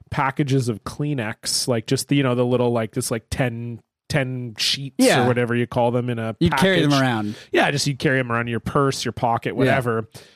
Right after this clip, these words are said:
Speaker 1: Uh, Kleenex is now, uh, offering, uh,
Speaker 2: Like,
Speaker 1: just
Speaker 2: words of encouragement?
Speaker 1: Yes. So these Kleenex packages, one says, "Believe in yourself."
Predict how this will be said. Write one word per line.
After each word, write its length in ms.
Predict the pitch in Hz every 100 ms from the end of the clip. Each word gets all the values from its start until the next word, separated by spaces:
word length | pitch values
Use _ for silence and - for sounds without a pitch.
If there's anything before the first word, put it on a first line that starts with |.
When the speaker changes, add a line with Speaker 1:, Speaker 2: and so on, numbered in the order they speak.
| _
Speaker 1:
Uh, 240 | 143 131 131
Kleenex 540 | - 165 170 170 -
is 140 | 156 123
now, 440 | 143 139 143 139 135
uh, 420 | 139 123 120 117 110 _ -
offering, 880 | 139 139 - 147 143 135 127 123 120 _ _ _ _ -
uh, 540 | 131 113 110 104 104 - _ -
Speaker 2:
Like, 100 | 127
Speaker 1:
just 120 | 127
Speaker 2:
words 180 | 151 135
of 80 | 143
encouragement? 540 | 135 131 135 143 165
Speaker 1:
Yes. 520 | 170 175 123 - - -
So 340 | - 160 143 139
these 340 | 143 156 -
Kleenex 500 | - 160 156 147 - - _
packages, 600 | 147 135 143 127 123 - -
one 380 | 131 139 160 160
says, 520 | - 143 135 120 - _ _ -
"Believe 480 | 131 147 143 175 156
in 80 | 151
yourself." 640 | 123 117 - 107 85 -